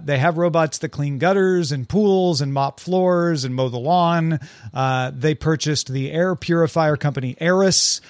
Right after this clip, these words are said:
uh, not too long ago. But the Roomba vacuum is where it's found commercial success. So that, that's really why we're focusing mostly on that. Most people who have an iRobot pro-, pro-, product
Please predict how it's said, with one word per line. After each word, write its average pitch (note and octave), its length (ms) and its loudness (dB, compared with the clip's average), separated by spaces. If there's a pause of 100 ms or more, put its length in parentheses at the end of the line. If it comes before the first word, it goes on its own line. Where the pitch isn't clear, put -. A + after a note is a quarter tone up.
(200)
uh, B2+ 340 0
not C#3+ 220 -2
too F3 140 0
long E3+ 200 2
ago. D#3 420 0 (340)
But D#3+ 460 -4
the A#3+ 100 2
Roomba C#4+ 320 0
vacuum F#3+ 420 0
is D#3 180 -2 (140)
where E3 320 0
it's - 140 -4
found C3+ 460 -4
commercial A#2+ 480 -2 (140)
success. - 720 -4
So D3+ 260 2
that, D3 380 0
that's F#3 180 2
really D3+ 240 2
why B2+ 140 2
we're A#2+ 160 0
focusing B2+ 440 -2
mostly B2+ 300 0
on A#2 140 -2
that. A#2+ 260 -4
Most E3+ 400 0
people E3 300 0
who C#3 100 4
have C#3+ 140 4
an C3+ 80 -2
iRobot C3 480 0
pro-, D3 260 2
pro-, E3+ 440 0
product C#3 480 0